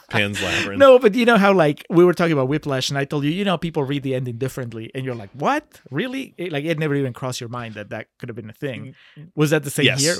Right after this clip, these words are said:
Speaker 2: that
Speaker 1: Okay, okay.
Speaker 2: Yeah. When you were saying, like, this ending is hotly debated, <laughs> I was like, "Really?" I had a Liz Lemon, "What?" I was just, I was confused by that.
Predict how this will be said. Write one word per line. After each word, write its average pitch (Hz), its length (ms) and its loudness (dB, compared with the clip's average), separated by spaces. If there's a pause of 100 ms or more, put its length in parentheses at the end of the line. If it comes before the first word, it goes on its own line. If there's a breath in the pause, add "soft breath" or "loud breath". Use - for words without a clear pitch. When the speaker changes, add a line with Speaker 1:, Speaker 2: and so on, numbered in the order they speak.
Speaker 2:
that 107 180 -2
Speaker 1:
Okay, 110 340 -6 (180)
okay. 101 220 -6
Speaker 2:
Yeah. 92 200 -4 (840 soft breath)
When 127 140 0
you 139 80 4
were 131 80 2
saying, 127 320 2
like, 107 260 0
this 107 260 -8
ending 107 360 -4
is 95 100 -8
hotly 107 360 -2
debated, 95 480 -6
<laughs> - 40 -14
I - 60 -14
was 107 160 -10
like, 95 400 -8
"Really?" 127 420 -2 (480 soft breath)
I 98 80 -2
had 110 80 2
a 104 60 -2
Liz 101 280 -2
Lemon, 98 440 -4 (480)
"What?" 151 500 -4 (340)
I 101 180 -8
was 98 180 -6
just, 107 340 -10
I 107 240 -4
was 110 180 -6
confused 104 480 -8
by 95 140 -6
that. 90 240 -6